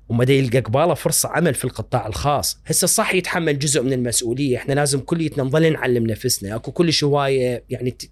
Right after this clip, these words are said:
يعني سوري بس اتكاليين، لازم يتعلم، يتعلم حاسبة، يتعلم لغة، يفتح يوتيوب يسمع، يتفرج تجارب، كل شيء هواية.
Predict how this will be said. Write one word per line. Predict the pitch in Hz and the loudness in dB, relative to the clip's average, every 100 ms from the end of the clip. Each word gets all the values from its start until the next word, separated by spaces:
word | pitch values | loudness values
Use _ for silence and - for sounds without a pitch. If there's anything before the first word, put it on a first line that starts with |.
| 117 | -12
يعني | 123 127 | -6 -2
سوري | 175 170 139 | 0 2 2
بس | 135 - | 0 -2
اتكاليين، | - 127 139 127 131 147 113 85 - - - - - - - - | -6 -2 -2 0 0 0 0 -4 -12 -20 -20 -20 -20 -20 -8 0
لازم | 180 151 | 2 2
يتعلم، | 139 143 147 135 101 | 2 0 -2 -2 -2
يتعلم | 104 131 117 | -2 -2 0
حاسبة، | 156 147 - 135 | -2 -2 0 0
يتعلم | 123 131 123 120 | 0 0 0 2
لغة، | 151 143 143 139 135 - - - - - | 0 2 2 0 -4 -12 -20 -20 -14 -10
يفتح | - 127 | -4 0
يوتيوب | 135 147 156 131 | 2 2 2 2
يسمع، | 143 156 156 147 143 139 - - - - - - | 2 0 2 0 0 -2 -6 -20 -20 -20 -20 -16
يتفرج | - 151 139 | 0 0 2
تجارب، | 156 139 151 151 147 143 | 2 2 2 4 2 0
كل | 147 143 | -2 0
شيء | 151 | 4
هواية. | 143 147 147 143 135 170 | 6 6 6 6 4 4